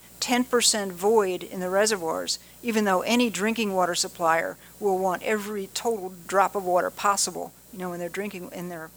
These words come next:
water supply. So they, they are trying to make concessions. One thing that you mentioned about the, the rest of the water comes back into a watershed,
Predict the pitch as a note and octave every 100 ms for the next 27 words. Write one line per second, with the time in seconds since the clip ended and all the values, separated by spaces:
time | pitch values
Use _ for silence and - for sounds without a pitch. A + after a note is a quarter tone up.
0 | G3 G3+ F#3+ F3 - E3 - E3 - -
1 | - - - - - - G3+ G3 F#3 -
2 | - - A3+ A3 A3+ A3 G3+ - F#3+ G#3
3 | A3 A3+ A3+ A#3 - - - G#3+ A3+ A3
4 | - B3 - - - - - - - -
5 | - - - A3+ B3 B3+ A#3 A3 G#3+ G#3+
6 | G#3+ A#3 A3+ G3+ G3 F#3+ F#3 - F#3 F#3+
7 | F#3 G3+ A3+ - G#3 G3+ F#3+ G3+ G#3 -
8 | G#3+ F#3 F3+ F3 F#3 G3+ G#3 F#3+ F3+ F#3
9 | G#3 A3 - F#3